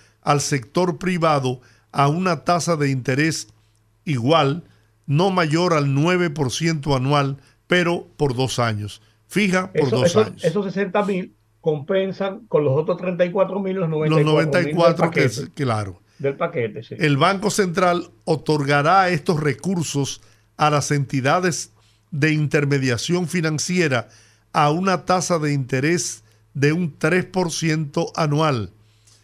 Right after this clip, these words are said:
Speaker 1: garantizados con valores emitidos por el Banco Central y el Ministerio de Hacienda.
Speaker 2: Sí, señor.
Speaker 1: Bueno.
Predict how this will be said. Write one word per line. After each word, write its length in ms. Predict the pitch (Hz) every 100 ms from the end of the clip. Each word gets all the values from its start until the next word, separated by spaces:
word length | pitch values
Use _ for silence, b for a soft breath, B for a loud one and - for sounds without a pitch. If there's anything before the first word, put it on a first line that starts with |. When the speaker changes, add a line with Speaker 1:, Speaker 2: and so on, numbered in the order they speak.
| b
Speaker 1:
garantizados 920 | - 151 151 151 135 135 175 190 190 -
con 240 | 170 147
valores 400 | 135 131 175 160
emitidos 720 | 160 127 107 185 165 160 - b b b
por 160 | - 151
el 160 | 135
Banco 320 | 131 175 175 160
Central 600 | 135 113 131 180 175 165 b b b -
y 240 | 185 190
el 120 | 160
Ministerio 800 | 143 131 110 131 156 143 143 139 -
de 280 | 135 135 -
Hacienda. 680 | 139 - 135 104 80 - - _ _ _ _ _
Speaker 2:
Sí, 100 | 127 120
señor. 420 | 175 170 127 127 _ _ _ _ _ _ _ _ _ _ _ _ _ _
Speaker 1:
Bueno. 360 | 117 123 190